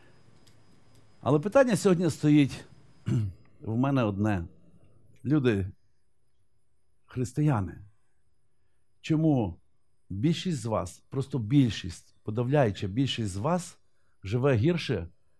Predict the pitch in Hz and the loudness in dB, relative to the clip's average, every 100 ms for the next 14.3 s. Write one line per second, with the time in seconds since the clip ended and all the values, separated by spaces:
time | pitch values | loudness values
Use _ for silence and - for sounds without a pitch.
0 | _ 117 104 113 117 104 - - - - | _ -4 -2 -2 -2 -4 -6 -8 -10 -12
1 | - _ _ _ _ _ _ _ _ _ | -20 _ _ _ _ _ _ _ _ _
2 | _ _ _ _ _ _ _ _ _ _ | _ _ _ _ _ _ _ _ _ _
3 | _ _ _ 113 175 202 262 240 208 170 | _ _ _ -2 0 4 6 8 8 6
4 | 127 - 123 131 165 220 180 185 202 190 | 4 -2 -2 2 6 6 6 6 6 6
5 | 190 151 180 190 190 175 151 123 - _ | 2 0 4 6 6 6 4 2 -6 _
6 | _ _ _ _ - 143 - 160 - 175 | _ _ _ _ -2 -2 0 -2 2 4
7 | 190 165 151 170 165 208 196 185 196 139 | 4 4 0 0 -4 -2 0 0 2 2
8 | 104 87 - _ _ _ _ _ _ _ | 0 -4 -10 _ _ _ _ _ _ _
9 | _ _ - 139 190 175 143 147 160 156 | _ _ -6 0 2 4 2 2 0 2
10 | 185 185 160 170 135 139 131 117 - - | 0 0 0 -2 2 4 4 2 -4 2
11 | 180 151 123 107 - _ - 165 185 135 | 2 2 -2 -2 -2 _ -4 2 4 4
12 | 127 113 110 - 113 139 139 - _ _ | 2 2 -2 -2 -4 -4 -6 -18 _ _
13 | _ _ _ _ _ _ - 208 123 98 | _ _ _ _ _ _ 0 0 0 2
14 | 113 127 | 4 2